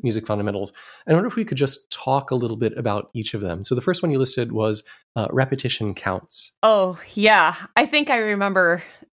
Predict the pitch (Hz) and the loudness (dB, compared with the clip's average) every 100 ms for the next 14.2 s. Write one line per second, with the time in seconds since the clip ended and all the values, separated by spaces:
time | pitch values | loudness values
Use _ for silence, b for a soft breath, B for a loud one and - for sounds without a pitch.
0 | - 185 151 160 190 180 185 170 165 - | 2 4 4 4 4 4 2 4 4 4
1 | 180 165 151 - - - 233 285 262 233 | 4 4 2 -6 -14 -4 2 6 6 2
2 | - 196 190 339 403 403 247 202 143 156 | -2 2 4 4 4 0 2 2 2 0
3 | 220 B B B B B - - 320 311 | -4 B B B B B -6 4 4 6
4 | 262 254 233 202 202 208 202 190 170 156 | 4 4 2 0 2 2 2 0 0 0
5 | 127 - - - _ 180 175 208 208 208 | -2 -8 -16 -20 _ -2 0 0 0 0
6 | 196 - 185 170 - 160 143 117 87 - | -2 0 0 0 0 -2 -2 -2 -8 -10
7 | - 180 170 - 208 - 247 247 277 254 | 0 0 2 2 2 4 4 4 4 2
8 | 247 240 220 233 226 - - 214 202 208 | 4 2 2 0 -2 -4 0 2 2 4
9 | 185 202 208 180 180 202 277 254 220 226 | 4 4 0 2 2 2 -2 0 0 0
10 | 220 240 226 226 226 - - - 196 196 | 0 0 0 -2 -2 -4 -4 2 4 4
11 | 196 190 226 233 - 247 240 226 233 233 | 0 2 2 2 -2 -4 -2 -2 -2 -2
12 | 233 226 208 214 202 202 196 202 202 208 | -4 -2 -2 0 0 0 0 0 0 -2
13 | 208 202 202 196 196 208 220 214 202 185 | -2 0 0 0 0 -2 -4 -2 0 0
14 | 220 208 | -2 -6